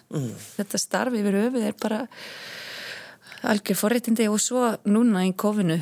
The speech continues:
Speaker 2: ég á kollega úti sem að bara fá ekki að fara á svið og
Speaker 1: Nei.
Speaker 2: hafa ekki gert síðan, já, í rúmlega ár.
Speaker 1: Mm.
Speaker 2: Það er bara hrikalegt.
Speaker 1: Já.
Speaker 2: Já.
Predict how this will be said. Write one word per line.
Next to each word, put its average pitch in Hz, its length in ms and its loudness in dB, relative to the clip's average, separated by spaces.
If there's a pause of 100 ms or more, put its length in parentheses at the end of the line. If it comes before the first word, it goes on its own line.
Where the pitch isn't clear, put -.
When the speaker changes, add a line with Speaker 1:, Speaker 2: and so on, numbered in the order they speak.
(280)
Speaker 2:
ég 196 400 2
á 202 140 0
kollega 190 420 0
úti 196 240 -2
sem 175 180 -2
að 190 260 -2
bara 185 360 -2 (1080)
fá - 140 2 (100)
ekki 190 140 -6
að - 60 -4
fara 196 120 0
á - 60 -4
svið 269 360 2 (180)
og - 100 -10
Speaker 1:
Nei. 202 80 2
Speaker 2:
hafa 214 160 4
ekki 214 220 0
gert - 320 -2 (120)
síðan, 233 540 0 (760)
já, 240 120 4
í 214 100 6
rúmlega 226 400 6
ár. 160 160 4
Speaker 1:
Mm. 147 260 -4 (1300)
Speaker 2:
Það - 40 -4
er 180 140 -2
bara 175 140 0
hrikalegt. 233 600 0
Speaker 1:
Já. 131 160 -4 (440)
Speaker 2:
Já. 226 140 0